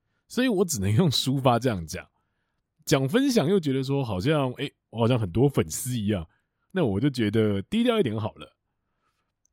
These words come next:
就是我最近有跟一个行销公司做一个合作，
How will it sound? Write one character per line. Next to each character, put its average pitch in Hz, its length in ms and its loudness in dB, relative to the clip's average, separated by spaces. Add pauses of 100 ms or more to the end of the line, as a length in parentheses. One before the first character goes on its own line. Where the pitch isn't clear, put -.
就 285 120 2
是 302 200 0
我 160 160 0
最 226 180 -2
近 202 200 -4
有 98 140 -2
跟 135 240 -4
一 127 60 -6
个 101 380 -4
行 117 220 -6
销 196 200 0
公 196 220 -4
司 190 200 -4
做 160 220 -2
一 110 40 -2
个 104 100 -6
合 95 260 -8
作， - 340 -6